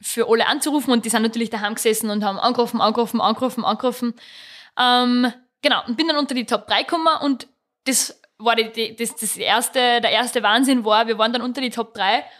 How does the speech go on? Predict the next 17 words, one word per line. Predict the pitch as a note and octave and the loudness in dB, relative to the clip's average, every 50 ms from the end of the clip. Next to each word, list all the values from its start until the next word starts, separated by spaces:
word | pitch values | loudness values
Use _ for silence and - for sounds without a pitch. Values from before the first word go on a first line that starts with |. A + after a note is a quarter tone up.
| _ _ _ _ _ | _ _ _ _ _
und | - C#4 F#3 | 0 2 2
auf | F3 E3 - | 2 2 0
einmal | A3 B3+ D4 D4+ | 0 2 2 2
hat's | D4 C4 - - | 2 0 -2 -2
geheißen, | - A#3 A3+ - - C4 B3 | -2 -2 -2 -2 -4 -6 -6
es | - - - | -6 -6 -6
gibt | - B3 - - | -6 -6 0 2
nur | C4 C#4 D#4 E4 C#4+ | 4 6 6 6 4
ein | A3 | 2
Voting. | F#3+ F#3+ F#3+ F#3+ - - F#3+ F3+ F3+ G3 - _ _ _ _ _ | 0 -4 -4 -6 -6 -10 -10 -10 -12 -18 -20 _ _ _ _ _
Und | G#3+ G3+ | -12 -10
das | G3+ - | -8 -8
hat | - - - _ _ | -8 -10 -14 _ _
niemand | - A#3 B3+ C#4 D#4 F4 F#4+ G4 D4+ C#4 C4+ - - | 0 2 4 6 6 6 6 4 4 4 2 -2 0
gewusst, | A3+ C4+ E4 F4 - - - - - | 2 4 4 2 2 -4 -10 -4 -2
dass | A3+ A3 A3 - | -2 0 0 -2
es | A3+ F#3 - - | -2 -4 -6 -6